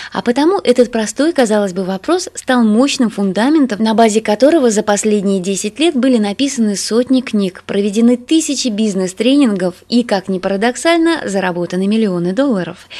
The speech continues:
Секреты, безусловно, есть, но предприимчивые англичане из Гарварда смело предположили, что есть один главный секрет,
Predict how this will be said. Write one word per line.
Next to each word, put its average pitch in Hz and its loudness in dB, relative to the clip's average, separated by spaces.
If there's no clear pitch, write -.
Секреты, 233 2
безусловно, 190 -2
есть, 170 -8
но 202 -2
предприимчивые 196 -2
англичане 202 -2
из 185 -6
Гарварда 208 -2
смело 277 0
предположили, 262 -4
что - -2
есть 277 -2
один 240 0
главный 277 2
секрет, - -8